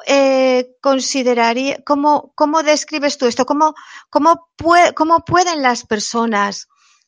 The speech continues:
aprender a vivir con amor en su día a día? Es decir, eh, en, en, en,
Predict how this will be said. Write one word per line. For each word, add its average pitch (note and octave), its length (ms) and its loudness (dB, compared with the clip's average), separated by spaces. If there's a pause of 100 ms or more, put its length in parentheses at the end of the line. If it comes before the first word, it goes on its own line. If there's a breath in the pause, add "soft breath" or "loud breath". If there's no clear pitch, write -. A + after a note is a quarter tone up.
(260)
aprender B3 560 0
a C4+ 160 4
vivir B3 500 -2
con A#3+ 260 -2
amor G#3+ 520 0
en A#3 140 -2
su A#3 160 -6
día A3+ 240 2
a G#3 40 2
día? F#3+ 220 0
Es A#3 120 -2
decir, A3+ 420 -2 (500 loud breath)
eh, A3 360 2
en, A#3 300 0 (140)
en, B3 300 0
en, C4 360 -2